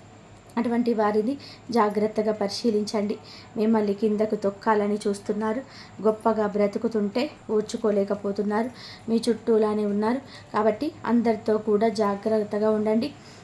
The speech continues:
బంధువులు కావచ్చు, స్నేహితులు కావచ్చు, సహ ఉద్యోగులు కావచ్చు,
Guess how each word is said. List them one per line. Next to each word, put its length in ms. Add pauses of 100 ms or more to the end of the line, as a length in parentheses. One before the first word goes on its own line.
(160)
బంధువులు 460
కావచ్చు, 520
స్నేహితులు 720
కావచ్చు, 520 (380)
సహ 300
ఉద్యోగులు 520
కావచ్చు, 500